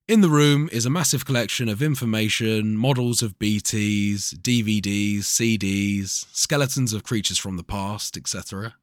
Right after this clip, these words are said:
Sam notices on the P C monitor that it says "cardiac arrest," and Hartman actually has a defibrillator device attached to him that pulses and resuscitates him as the timer hits zero. Hartman suddenly springs awake and greets Sam. Hartman explains that his heart stops beating every twenty-one minutes,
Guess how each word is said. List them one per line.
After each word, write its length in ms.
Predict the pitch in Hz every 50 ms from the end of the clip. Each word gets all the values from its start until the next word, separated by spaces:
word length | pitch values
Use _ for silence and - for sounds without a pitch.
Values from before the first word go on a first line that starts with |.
| _
Sam 240 | - - 208 196 180
notices 520 | 180 185 180 - 123 107 - - 120 120 135
on 160 | 135 131 127
the 100 | 120 107
P 160 | - 175 170
C 220 | 131 - 170 156
monitor 420 | 139 117 104 95 92 95 - 113 110
that 160 | 110 113 113
it 80 | 113 95
says 240 | - - 117 -
"cardiac 500 | - - 143 135 123 131 120 107 104 -
arrest," 580 | - 123 123 110 85 71 - - - - - - _ _ _ _ -
and 420 | 110 117 120 120 120 117 113 110 - -
Hartman 340 | - - 185 165 147 156 156
actually 240 | 143 131 - 143
has 160 | 131 135 127 131
a 60 | 127
defibrillator 760 | - - - - 202 160 123 110 101 98 92 - 95 92 90
device 440 | 87 87 87 87 92 107 104 - 92
attached 340 | - - 98 78 - - -
to 60 | 92
him 180 | 95 95 101
that 160 | 107 98 76 -
pulses 600 | - 160 165 139 - - 90 87 95 98 - - -
and 140 | 113 117 120
resuscitates 720 | 120 - - 170 - - - - 120 107 95 - - 107
him 200 | 104 107 110 -
as 200 | 92 101 98 -
the 100 | 101 95
timer 300 | - 95 95 92 90 90
hits 180 | 98 110 85 98 104
zero. 400 | 131 160 165 131 90 71 67 - - _ _ -
Hartman 360 | 147 147 127 - 113 117 113
suddenly 360 | 117 - 143 123 123 113 110 104
springs 400 | - - - 220 220 190 127 127
awake 340 | 120 135 143 147 143 131
and 100 | - 123
greets 280 | 107 123 127 127 90 -
Sam. 380 | - 190 185 143 90 92 87 - _ _ _ _
Hartman 280 | - 185 185 180 175 170
explains 680 | 151 135 - - 123 117 117 120 117 117 117 117 - -
that 100 | 120 110
his 140 | 123 113
heart 220 | 131 - 190 165 -
stops 280 | - - 151 113 -
beating 460 | - - 143 139 131 131 - 87 90 -
every 280 | - 147 147 151 170 147
twenty-one 500 | - - 147 135 135 131 123 117 113 117
minutes, 680 | 127 123 95 71 - - - - - - - - -